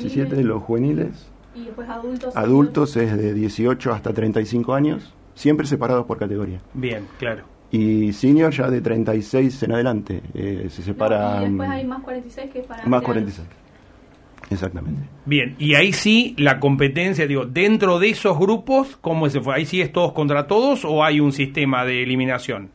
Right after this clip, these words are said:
Speaker 1: Eh, no, no, no, hay un sistema. Sí, se arman llaves,
Speaker 3: Se arman
Speaker 1: se
Speaker 3: llaves,
Speaker 1: eh,
Speaker 3: claro, y
Speaker 1: sí,
Speaker 3: vas,
Speaker 1: sí, sí,
Speaker 3: eh,
Speaker 1: vas
Speaker 3: es decir,
Speaker 1: avanzando.
Speaker 3: hay instancias,
Speaker 1: Claro,
Speaker 3: este, de
Speaker 1: exactamente.
Speaker 3: avance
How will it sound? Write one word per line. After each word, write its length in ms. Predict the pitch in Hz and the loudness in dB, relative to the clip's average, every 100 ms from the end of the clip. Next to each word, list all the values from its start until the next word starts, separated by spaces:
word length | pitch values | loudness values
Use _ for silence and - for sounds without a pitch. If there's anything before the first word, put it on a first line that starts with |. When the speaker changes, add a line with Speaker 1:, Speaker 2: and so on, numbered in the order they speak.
| _ _ _ - - | _ _ _ -20 -10
Speaker 1:
Eh, 480 | 113 107 104 104 101 | -4 -2 -2 -2 -2
no, 180 | 107 156 | 2 2
no, 200 | 151 139 | 2 2
no, 180 | 131 120 | 2 0
hay 140 | 117 | 0
un 100 | 117 | -2
sistema. 320 | 101 101 107 101 | -4 -10 -8 -8
Sí, 160 | 98 117 | -6 -4
se 100 | 120 | 0
arman 220 | 120 113 | 0 -2
llaves, 360 | 107 143 160 160 | -2 0 2 2
Speaker 3:
Se 60 | |
arman 220 | 131 156 139 | 0 0 2
Speaker 1:
se 60 | |
Speaker 3:
llaves, 360 | 165 170 175 139 | 4 6 6 4
Speaker 1:
eh, 20 | |
Speaker 3:
claro, 220 | 147 127 | 0 0
y 40 | 123 | 0
Speaker 1:
sí, 60 | |
Speaker 3:
vas, 160 | 135 127 | 0 0
Speaker 1:
sí, 80 | 113 | -4
sí, 120 | 110 | -6
Speaker 3:
eh, 80 | 101 | -4
Speaker 1:
vas 320 | 110 104 107 | -2 -2 -2
Speaker 3:
es 60 | 104 | -2
decir, 260 | 143 127 160 | -2 0 2
Speaker 1:
avanzando. 140 | 131 175 196 | 4 4 4
Speaker 3:
hay 80 | 190 | 2
instancias, 880 | 147 202 208 208 180 208 220 - - | 2 4 4 4 2 2 2 0 -6
Speaker 1:
Claro, 360 | 113 107 95 104 | -4 -2 -2 -2
Speaker 3:
este, 0 | |
de 80 | 143 139 139 131 | -2 -2 -2 0
Speaker 1:
exactamente. 40 | 143 | 2
Speaker 3:
avance 400 | 156 180 185 | 2 2 2